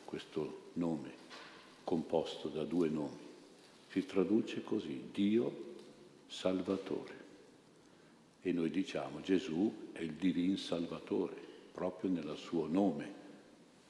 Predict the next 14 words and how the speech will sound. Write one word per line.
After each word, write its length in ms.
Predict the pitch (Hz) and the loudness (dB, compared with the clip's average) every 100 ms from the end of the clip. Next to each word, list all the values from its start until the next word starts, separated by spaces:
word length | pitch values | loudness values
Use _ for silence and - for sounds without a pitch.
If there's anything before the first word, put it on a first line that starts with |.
| - - - - - | -20 -20 -20 -16 -2
Dio 440 | 82 92 92 - - | 6 6 6 0 -8
Salvatore. 760 | - 87 85 87 - - - - - - - - - - - - - - - - | -6 -4 -2 -4 -4 -6 -8 -12 -18 -20 -20 -20 -20 -20 -20 -20 -20 -20 -20 -12
Ci 160 | - 113 | -2 4
chiediamo 500 | 113 101 98 90 85 | 6 8 6 6 4
allora, 420 | 82 78 78 76 - - - - - - - - - - - - - | 4 4 2 -4 -8 -14 -16 -14 -10 -8 -6 -8 -10 -14 -16 -20 -4
in 220 | - 104 | 4 4
che 140 | - 78 | 4 2
modo 540 | 87 123 - - - - - | 4 4 4 -2 -8 -14 -16
Gesù 420 | - 87 82 87 85 | 0 2 6 6 6
è 100 | 92 | 4
Dio 380 | 85 90 82 82 | 6 8 8 6
Salvatore 800 | - 87 78 82 - 82 80 76 | 0 0 0 0 0 0 0 -4
per 340 | - 87 78 76 | -2 -2 -2 -2
noi? 340 | 80 71 - | -2 -2 -6